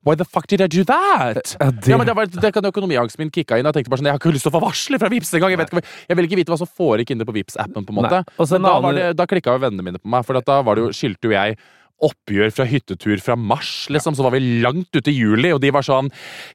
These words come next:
Speaker 1: «Kunne jeg være snill og fått litt penger for den seksten sekstifire jeg kjøpte?» Jeg bare, «Slapp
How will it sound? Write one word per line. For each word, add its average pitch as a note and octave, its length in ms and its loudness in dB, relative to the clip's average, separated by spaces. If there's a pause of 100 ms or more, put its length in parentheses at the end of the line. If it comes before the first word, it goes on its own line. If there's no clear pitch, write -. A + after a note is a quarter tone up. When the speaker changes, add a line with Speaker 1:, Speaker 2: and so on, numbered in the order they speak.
Speaker 1:
«Kunne D4 240 4
jeg B3 160 0
være A3 240 -2
snill A#3 240 2
og - 80 -8
fått - 400 0
litt F3 160 0
penger C#4+ 400 2
for C#4 160 2
den A#3+ 160 0
seksten B3+ 400 -2
sekstifire D4+ 560 0
jeg A#3 160 -4
kjøpte?» G3+ 240 0
Jeg F3 80 0
bare, D#3 220 2 (680)
«Slapp - 320 -6